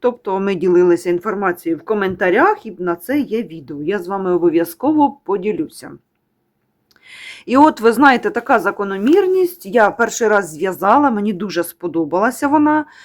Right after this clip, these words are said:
я її рекомендувала. Але потім, е, коли вже я купила другий раз сама, пряжа була не така м'яка, не така чиста. В ній було багато домішків, були вузлики. Е, ось я, м,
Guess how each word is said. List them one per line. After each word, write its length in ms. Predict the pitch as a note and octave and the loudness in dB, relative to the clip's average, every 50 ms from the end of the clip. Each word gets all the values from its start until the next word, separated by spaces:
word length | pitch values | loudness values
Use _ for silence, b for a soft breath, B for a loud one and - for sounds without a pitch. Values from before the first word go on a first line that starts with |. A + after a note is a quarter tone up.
| B B B B B B | B B B B B B
я 160 | - G#3 A#3 A3+ | 2 4 4 4
її 160 | A#3 A3 G#3+ | 6 4 2
рекомендувала. 960 | A3 G#3+ - A3+ G3 F#3 F3+ F3+ D#3+ D#3+ D#3+ D3+ E3 F3 F#3 A#3 C#4+ E4 F4 F4 B B B B B | 2 0 -2 -4 -4 -4 -4 -4 -6 -8 -6 -4 -2 0 0 2 0 0 -2 -4 B B B B B
Але 260 | G#3 G3+ A#3+ D#4+ G#4 | 0 2 4 4 4
потім, 520 | G#4 - C#4+ E4+ F4 F4 - A#3+ A#3 A#3 | 2 4 4 4 4 4 2 -2 0 0
е, 280 | A3+ A3 A3 G#3+ A3 G3+ - - - | 2 2 2 0 0 -2 -4 -4 -2
коли 220 | A3+ B3 C4 B3+ | -2 0 0 -2
вже 200 | G#3 F3 G#3 G3+ | -2 -2 -2 0
я 160 | G3 G3 F#3+ | 2 0 0
купила 580 | F#3 - A3+ G#3+ - C4 C#4 A3 G3+ F3+ F3 F3 | 0 -2 -8 -8 -2 0 2 2 4 4 2 0
другий 400 | E3 - A#3 B3+ G3+ F#3 G#3 G3 | 0 0 -2 0 0 0 0 2
раз 280 | F#3 F#3+ F3+ F3 E3+ | 2 2 2 2 0
сама, 600 | - - - G3+ F#3 F3+ F3 E3+ E3+ G3+ C#4 F4+ - _ b b b b b b | -4 -8 -4 -4 -2 0 2 2 4 4 2 0 -2 _ b b b b b b
пряжа 420 | - - A3+ C4 D#4+ D#4 C#4+ D#4 C4 | -2 2 2 4 4 4 4 2 2
була 320 | A3 B3+ C4+ B3+ A#3+ A3+ | 2 0 0 2 2 2
не 260 | G3+ F#3+ G3+ G#3 A3 | 2 0 -2 -2 -2
така 640 | A#3 - D#4 D4+ D4+ - - G3 E3+ D#3+ D#3+ D3+ - - E3 | -2 -2 -2 -2 -4 -6 -8 -6 -6 -6 -6 -10 -14 -16 -14
м'яка, 560 | F3+ F3 F#3 F3+ F3 - - C4+ D#4+ F4 - | -12 -8 -8 -8 -6 0 2 4 4 4 4
не 180 | - G3+ A3 G#3 | 2 -2 -4 -4
така 560 | - G#3 G3 G3+ - A#3 A3+ G#3 G3 E3+ - _ - - - | -4 -6 -6 -6 -2 0 2 2 2 0 -2 _ -20 -20 -12
чиста. 720 | - G#3 G#3 F#3 F3 F3+ F3 - - D4 D4 D#4 E4+ F4 F4 - _ _ _ _ _ _ _ _ _ _ _ _ _ _ _ _ _ _ _ _ - | -8 -4 -2 0 0 0 -2 -4 -2 0 2 2 2 0 -2 -6 _ _ _ _ _ _ _ _ _ _ _ _ _ _ _ _ _ _ _ _ -2
В 60 | G#3+ | 2
ній 120 | A3+ D4 | 2 2
було 200 | F#3+ G#3 G#3+ G#3 | 4 4 2 4
багато 400 | F#3 G3+ G#3+ B3+ B3+ - - - | 4 4 6 4 4 2 0 -2
домішків, 640 | F#3 F3 F3 F3+ F#3 G#3+ B3+ - - - C#4+ C#4+ C4 | 2 2 4 4 2 0 -2 -4 -4 -4 -4 -2 -2
були 320 | A3+ G#3 A#3 A3+ A#3 G#3+ | -2 -4 -4 -2 -2 -2
вузлики. 720 | F3 D#3 F3 A3 B3 C4+ D4 E4 D#4+ D#4+ - D4 D4 A#3+ D4 B B B B B B B B B B B | -2 -4 -4 -4 -2 2 2 2 2 2 2 0 0 0 -2 B B B B B B B B B B B
Е, 60 | E3 F3 | -8 -6
ось 400 | F3+ - G#3+ A#3 A#3 A#3 - - | -2 0 2 2 0 0 -2 0
я, 280 | G#3+ G3+ F#3 F3 E3+ | 2 4 4 4 2
м, 840 | E3+ - - F2+ G#2+ C3 D#3 D3 F3 F3+ F#3 F#3+ F#3+ F3+ F3+ F3 | 0 -2 -8 -18 -16 -14 -10 -8 -6 -6 -6 -6 -6 -6 -6 -8